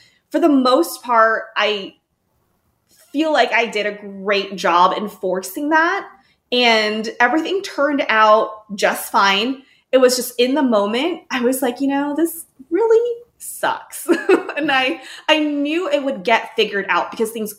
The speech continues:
always get figured out. But being in the moment, even knowing that it was a temporary phase, it was still really, really rough. And taking those challenges, I wish I didn't have them,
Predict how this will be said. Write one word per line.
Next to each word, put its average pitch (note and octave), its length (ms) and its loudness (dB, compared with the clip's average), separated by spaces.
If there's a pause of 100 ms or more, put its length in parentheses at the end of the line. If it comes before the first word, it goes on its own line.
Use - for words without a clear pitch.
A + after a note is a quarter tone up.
always D4 280 4
get - 160 -4
figured G#3+ 240 -2
out. F#3+ 260 2
But - 260 0
being C4 160 -2
in C4+ 80 2
the C4 80 2
moment, G3+ 380 2
even G#3+ 440 0
knowing G3 300 0
that A3+ 120 2
it G3 80 2
was F#3+ 100 -2
a F#3 60 -4
temporary F#3 680 0
phase, F3+ 480 0 (340)
it C4 60 4
was G#4 220 2
still C4 280 4
really, G#3+ 240 2
really G3 280 0
rough. F#3+ 460 0
And G#3 460 2 (1080)
taking E4+ 600 0
those A3+ 340 2
challenges, G3+ 840 2 (1300)
I B3 320 2 (100)
wish C4+ 300 0
I G#4+ 60 0
didn't D4 200 -4
have A3 380 -2
them, F4 300 -2